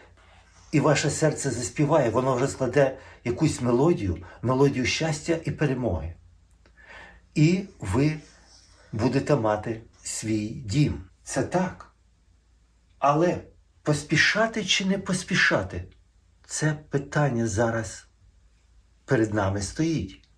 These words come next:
Перші кажуть карти, що поспішати не потрібно. Потрібно зібрати всі сили,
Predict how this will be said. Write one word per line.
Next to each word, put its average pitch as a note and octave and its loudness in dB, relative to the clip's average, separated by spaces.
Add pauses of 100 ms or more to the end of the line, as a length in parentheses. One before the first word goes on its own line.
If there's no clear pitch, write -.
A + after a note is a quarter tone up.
(1080)
Перші F3+ 4
кажуть F3+ 0
карти, F3 0
що D3 -2
поспішати D3+ 0
не C#3+ 0
потрібно. G#2+ -2
Потрібно E3+ 2
зібрати D3+ 0 (340)
всі - 0
сили, D3 2